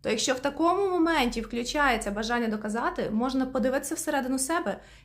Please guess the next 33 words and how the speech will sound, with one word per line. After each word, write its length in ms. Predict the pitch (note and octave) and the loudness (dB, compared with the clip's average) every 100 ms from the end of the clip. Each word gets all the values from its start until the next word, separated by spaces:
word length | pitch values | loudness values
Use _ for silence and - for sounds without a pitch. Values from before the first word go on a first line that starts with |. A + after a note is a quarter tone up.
| - | -10
яким 240 | G#3+ F#4 | -4 -2
чином 380 | F#4 E4 C4 A#3+ | 0 0 0 0
та 220 | C4+ D#4+ | 2 2
людина 420 | D#4+ A#3+ B3+ A#3 | 2 2 2 2
рандомна, 460 | B3 C#4 B3 A3+ A3+ | 2 2 4 2 2
яка 280 | A#3 B3 C4 | -2 0 0
до 140 | C4 | 0
вас 440 | B3+ A#3 F#3 - - | 2 2 2 -4 -4
не 240 | A#3+ C#4 D4 | 0 2 0
ставиться 480 | - C4+ A#3+ A#3 | 2 4 4 0
так, 180 | G#3+ B3 | -6 -6
як 120 | D4 | -6
вам 120 | C4 C4 | -4 -4
хочеться, 520 | G#3+ D3+ - B3 E4 E4+ - - _ | -2 -2 -4 -6 -8 -8 -20 -20 _
стає 600 | - C#4 C#4+ D#4+ D4+ - | -4 0 4 4 4 2
такою 380 | B3 B3+ D4 C#4 | -6 -2 0 0
важливою 640 | G#3+ A#3 C4 C4 E3 E3+ | 0 0 0 0 0 -2
в 40 | G3+ | 0
вашій 300 | B3 B3 B3+ | 0 2 0
голові, 520 | A#3+ G#3+ F3+ F#4 A4 - | 2 0 0 -2 -4 -10
що 200 | - C#4+ | -6 -2
ви 100 | C4+ | -2
хочете 400 | - F#4+ F#4+ F#4 | 0 2 2 2
їй 240 | B3 D#4+ | 4 4
доказати, 800 | B3 G#3+ - A#3 C#4 A#4 B4+ - - | 4 2 0 2 2 2 2 0 -2
втрачаючи 600 | - D#4 - D#4+ B3+ F#3+ | -2 0 2 2 2 0
свої 320 | - B3 D#4 | -4 0 2
ресурси, 560 | C4+ B3+ G3+ F#3+ G#3 F4+ B4 - - _ | 4 2 0 0 0 -2 -4 -6 -18 _
плюс 280 | D4 F4+ C#4+ | 2 4 4
дозволяючи 580 | C#4 B3 D4 D#4+ C#4+ C4 | 2 0 2 2 2 2
йому 320 | A#3 D#4 D4+ | 2 4 2
користуватися 720 | - A#3+ B3 C4 A3+ G#3+ A3 | 2 -2 0 0 0 0 -2
вами, 480 | G#3+ D4+ A4 C4+ - | 0 2 2 2 -2